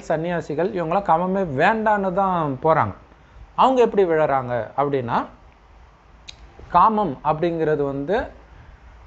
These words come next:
அந்த எதிர்ப்பால் ஈர்ப்பு இருக்குது இல்லையா, அங்கேயே start ஆகுது. அது ரொம்ப சின்ன வயசுலயே இருக்கும். அது எப்படி வருது திடீர்னு? யாருமே கத்துக் கொடுக்க-, யாரும் கத்துக் கொடுக்காம வர்றதுனாலே அது இயற்கை அப்படின்னு நினைச்சுக்கிறாங்க. ஆனா, உண்மை என்னன்னா, அது முன் ஜென்மங்கள்ல இருந்தே வரும்.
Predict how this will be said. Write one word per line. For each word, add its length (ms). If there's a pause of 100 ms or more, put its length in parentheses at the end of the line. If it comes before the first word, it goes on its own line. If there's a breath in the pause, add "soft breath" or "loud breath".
(920)
அந்த 600
எதிர்ப்பால் 540
ஈர்ப்பு 400
இருக்குது 200
இல்லையா, 400
அங்கேயே 400
start 380
ஆகுது. 240 (300)
அது 160
ரொம்ப 240
சின்ன 240
வயசுலயே 420
இருக்கும். 260 (1400 soft breath)
அது 320
எப்படி 320
வருது 400
திடீர்னு? 400
யாருமே 380
கத்துக் 280
கொடுக்க-, 320
யாரும் 280
கத்துக் 260
கொடுக்காம 400
வர்றதுனாலே 460
அது 280
இயற்கை 520
அப்படின்னு 460
நினைச்சுக்கிறாங்க. 380
ஆனா, 380
உண்மை 360
என்னன்னா, 140
அது 240
முன் 220
ஜென்மங்கள்ல 560
இருந்தே 300
வரும். 300